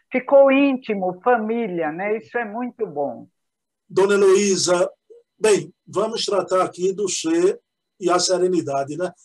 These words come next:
Speaker 2: Mas eu queria, eu não vou poder deixar de, de perguntar, isso aqui foi a tese do, do Herculano, né? O ser e a serenidade. Dona Heloísa, o, o Herculano, já jornalista,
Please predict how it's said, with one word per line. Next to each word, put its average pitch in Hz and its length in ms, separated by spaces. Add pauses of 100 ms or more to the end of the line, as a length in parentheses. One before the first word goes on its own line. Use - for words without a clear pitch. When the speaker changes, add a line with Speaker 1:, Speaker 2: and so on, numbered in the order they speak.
(280)
Speaker 2:
Mas 196 180
eu 214 100
queria, 190 300
eu 196 80
não 208 180
vou 190 240
poder 170 320
deixar 170 520
de, 147 320
de 143 320 (440)
perguntar, 175 380
isso 185 160
aqui 185 260
foi 185 220
a 170 80
tese 180 500
do, 151 320 (380)
do 147 140
Herculano, 175 580
né? 180 180 (280)
O 165 80
ser 175 220
e - 20
a 170 60
serenidade. 180 840 (680)
Dona 277 180
Heloísa, 233 500 (240)
o, 320 320
o 349 60
Herculano, 196 760 (320)
já 196 340
jornalista, 175 1000